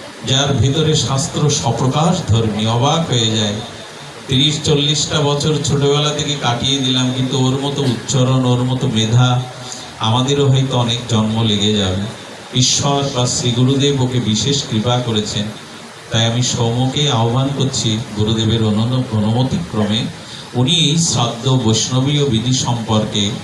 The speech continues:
অনেক সিদ্ধান্ত মঞ্জুষা আপনাদের জানাতে পারবেন। তাকে আমার বড় স্নেহাশিস, আমার খুব হৃদয়ের জন। আগামী দিনে তাকে নিয়েই আমরা অনেক স্বপ্ন দেখি এই সনাতনী হিন্দু সমাজ।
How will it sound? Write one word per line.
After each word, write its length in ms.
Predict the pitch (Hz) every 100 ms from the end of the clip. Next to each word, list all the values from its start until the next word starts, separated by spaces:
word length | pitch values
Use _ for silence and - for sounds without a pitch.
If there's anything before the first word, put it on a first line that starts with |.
| 104
অনেক 380 | 117 151 170 -
সিদ্ধান্ত 680 | 127 101 98 117 170 170
মঞ্জুষা 580 | 151 117 110 107 - 110
আপনাদের 400 | 110 - 104 110
জানাতে 400 | 104 101 107 120
পারবেন। 440 | 123 117 117 131 - - - - - - -
তাকে 380 | 107 107 123 120 131 - - - - - -
আমার 200 | - 104 104
বড় 240 | 101 107 104
স্নেহাশিস, 640 | - - 117 123 - 104 - - - - - -
আমার 240 | 101 107 107
খুব 120 | 113
হৃদয়ের 600 | 101 113 117 120 131 117
জন। 240 | 107 107 110 - - -
আগামী 360 | 101 113 120 123
দিনে 280 | 123 120 120
তাকে 260 | 107 98 127
নিয়েই 420 | 131 127 135 139
আমরা 240 | 110 110
অনেক 320 | 107 101 127
স্বপ্ন 520 | - - 101 - 131 131
দেখি 400 | 104 - 104 98 - -
এই 140 | 104 101
সনাতনী 580 | - 107 104 110 107 101
হিন্দু 320 | 101 104 104
সমাজ। 420 | - 101 98